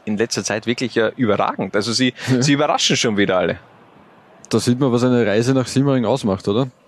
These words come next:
Speaker 2: Da
Speaker 1: Ja.
Speaker 2: verlierst du ein Freundschaftsspiel in Simmering und auf einmal läuft's.
Speaker 1: Wahnsinn.
Speaker 2: Ähm, ich mein, sie schießen genauso viele Tore wie vorher, nur sie kriegen halt einfach keine mehr.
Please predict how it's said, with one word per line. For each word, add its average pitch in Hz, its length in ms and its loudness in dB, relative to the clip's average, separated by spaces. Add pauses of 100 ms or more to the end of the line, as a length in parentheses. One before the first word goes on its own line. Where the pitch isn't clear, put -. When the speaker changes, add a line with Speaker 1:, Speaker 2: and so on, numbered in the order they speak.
(180)
Speaker 2:
Da 104 300 0 (100)
Speaker 1:
Ja. 107 300 -2 (200)
Speaker 2:
verlierst 117 480 -2
du 113 100 2
ein 117 40 -4
Freundschaftsspiel - 560 -6
in 113 80 -2
Simmering 120 360 -2
und 113 140 -2
auf 107 100 -4
einmal 120 220 0
läuft's. 120 440 -2 (520)
Speaker 1:
Wahnsinn. 101 360 -4 (180)
Speaker 2:
Ähm, 95 400 -4 (400)
ich 98 60 -10
mein, 98 200 -4
sie 104 160 -6
schießen 107 300 -2
genauso 104 300 0
viele 110 120 -2
Tore 107 280 2
wie 101 60 -2
vorher, 117 320 0
nur 101 140 -2
sie 98 120 -6
kriegen 117 200 -2
halt 95 120 0
einfach 95 260 -4
keine 95 180 -4
mehr. 90 180 -4